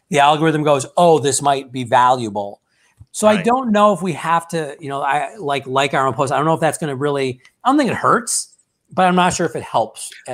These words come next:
Speaker 2: I would
Speaker 1: anymore.
Speaker 2: speculate that it might hurt. I would
Speaker 1: Okay.
Speaker 2: speculate that,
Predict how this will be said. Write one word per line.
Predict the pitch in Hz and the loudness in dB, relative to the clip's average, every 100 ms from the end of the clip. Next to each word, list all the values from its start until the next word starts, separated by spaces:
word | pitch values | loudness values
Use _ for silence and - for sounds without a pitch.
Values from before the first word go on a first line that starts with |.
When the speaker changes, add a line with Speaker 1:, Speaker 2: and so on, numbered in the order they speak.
| 123 | -2
Speaker 2:
I | 247 | 0
would | 285 | 0
Speaker 1:
anymore. | - 113 190 | 0 0 0
Speaker 2:
speculate | - 147 143 135 | 0 0 0 0
that | 131 | -2
it | 120 | -2
might | 117 127 120 123 127 | -4 -6 -2 0 -2
hurt. | - 143 147 - _ | -4 -2 -2 -4 _
I | 143 | -6
would | 160 165 | -2 0
Speaker 1:
Okay. | 220 196 | 2 0
Speaker 2:
speculate | - 131 127 - | -2 -4 -4 -2
that, | 131 120 | -2 -2